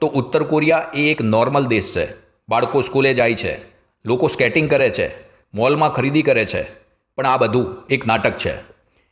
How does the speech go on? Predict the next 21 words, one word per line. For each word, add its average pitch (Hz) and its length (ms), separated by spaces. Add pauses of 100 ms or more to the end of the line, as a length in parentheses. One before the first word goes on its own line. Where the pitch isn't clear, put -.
(180)
એક 160 200
સડેલી 156 380
ડુંગળીની 147 420
જેમ 131 220 (460)
જેટલી 123 360
પરત 151 300
ઉતારો, 127 480 (300)
તેટલી 143 340
જ - 160 (120)
નવી 120 340 (160)
અને 143 120
ભયાનક 131 560
હકીકતો 127 380
બહાર 104 240
આવે 92 200
છે. - 340 (680)
વિદેશીઓ 139 520
માટે 147 280
પણ 143 220 (280)
ઉત્તર 135 300
કોરિયા 160 400